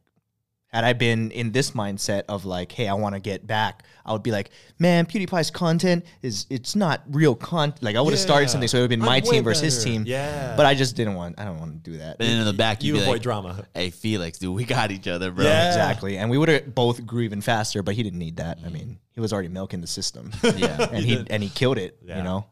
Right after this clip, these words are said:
Speaker 2: Yep.
Speaker 1: The thing I respect about him, because at first I was like, I didn't like his content. I was like, I didn't, this is not entertaining to me to watch somebody. It wasn't normal to watch someone play games, right?
Speaker 2: At the time, no.
Speaker 1: Yeah.
Speaker 2: Yeah.
Speaker 1: And the thing I respect about him is that he, he realized, like, "Okay, this is working,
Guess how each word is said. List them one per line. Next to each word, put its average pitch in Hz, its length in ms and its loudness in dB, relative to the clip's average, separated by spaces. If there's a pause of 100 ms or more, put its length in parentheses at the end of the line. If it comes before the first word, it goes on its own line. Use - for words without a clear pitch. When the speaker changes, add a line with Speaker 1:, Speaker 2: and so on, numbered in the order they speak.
Speaker 2:
Yep. 85 260 -18
Speaker 1:
The 127 80 -4
thing 233 260 0
I 226 80 4
respect 135 500 2
about 151 240 6
him, 175 120 2
because 151 200 2
at 147 80 2
first 196 280 2
I 175 40 6
was 147 80 2
like, 127 160 0
I 120 140 4
didn't 139 440 0
like 113 200 0
his 101 120 -4
content. 85 500 -8
I 110 80 0
was 113 100 2
like, 113 100 2
I 107 100 2
didn't, 123 120 2
this 135 160 2
is 160 80 2
not 123 240 4
entertaining 107 400 -2
to 104 100 -8
me 101 60 -4
to 95 80 -4
watch 92 220 -4
somebody. 92 320 -6 (320)
It 147 40 -6
wasn't 190 240 6
normal 139 300 6
to 117 80 6
watch 104 240 2
someone 104 200 -4
play 101 160 -6
games, 90 280 -12
right? 98 260 -2
Speaker 2:
At 113 100 -6
the 113 60 -6
time, 120 220 -6
no. 110 240 -8
Speaker 1:
Yeah. 120 240 0
Speaker 2:
Yeah. - 160 -10
Speaker 1:
And 120 140 -2
the 131 80 2
thing 180 120 2
I 151 40 4
respect 139 400 2
about 117 160 6
him 110 80 4
is 107 100 0
that 104 160 2
he, 143 400 -2 (200)
he 139 140 0
realized, 127 600 6
like, 95 180 -4
"Okay, 123 220 0
this 117 260 0
is 101 100 -4
working, 196 460 0